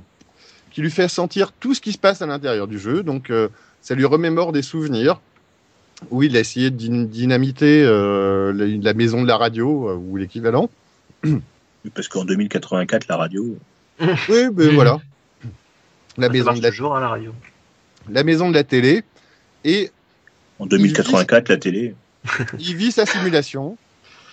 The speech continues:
Speaker 1: Et, euh, et quand il se prend une balle, la, la combinaison qu'il a autour, euh, autour du corps,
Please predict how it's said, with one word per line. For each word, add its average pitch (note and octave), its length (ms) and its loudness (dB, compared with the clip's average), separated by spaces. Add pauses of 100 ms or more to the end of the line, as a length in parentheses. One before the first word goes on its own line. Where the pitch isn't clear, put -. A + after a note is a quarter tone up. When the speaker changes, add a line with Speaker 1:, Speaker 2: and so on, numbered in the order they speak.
(480)
Speaker 1:
Et, D#3+ 240 2
euh, B2+ 420 4 (160)
et C#3 120 0
quand A3 200 -2
il A#3+ 60 -4
se - 80 -12
prend F#3+ 160 2
une D3+ 120 4
balle, C#3+ 480 4
la, A#2+ 520 2
la B2+ 100 -4
combinaison D#3+ 720 -8
qu'il B2+ 240 -8
a B2 100 0
autour, D#3 520 -6
euh, A2 140 -4
autour C3 460 -6
du B2+ 140 -10
corps, B2 400 2